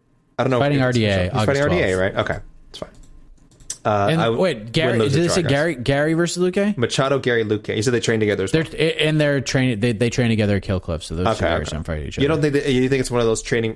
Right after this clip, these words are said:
Speaker 1: p-, partnerships they would never fight? Or
Speaker 2: Oh,
Speaker 1: we don't
Speaker 2: yeah.
Speaker 1: know? Oh yeah. Okay.
Speaker 2: Oh yeah. This isn't like, like, Shavkat, like, trains in all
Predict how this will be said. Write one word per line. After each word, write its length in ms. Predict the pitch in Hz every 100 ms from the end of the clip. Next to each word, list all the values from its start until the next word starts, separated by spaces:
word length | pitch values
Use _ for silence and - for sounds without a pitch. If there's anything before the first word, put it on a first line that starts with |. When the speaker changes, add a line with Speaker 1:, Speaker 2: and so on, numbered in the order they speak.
| -
Speaker 1:
p-, 100 | - -
partnerships 320 | 110 107 104
they 100 | 110
would 160 | 104 95
never 200 | 101 101
fight? 260 | 107 113 139
Or 80 | 151
Speaker 2:
Oh, 20 |
Speaker 1:
we 60 | 123
don't 80 | 90
Speaker 2:
yeah. 80 |
Speaker 1:
know? 80 | 90 - - -
Oh 120 | 104
yeah. 140 | 87
Okay. 120 | 98 151
Speaker 2:
Oh 20 |
yeah. 100 | 120
This 180 | 143 156
isn't 160 | 190
like, 200 | 170 151 127
like, 100 | 139
Shavkat, 520 | - 180 - 180 151
like, 120 | 131
trains 380 | - 135 127 120
in 80 | 113
all 220 | 101 117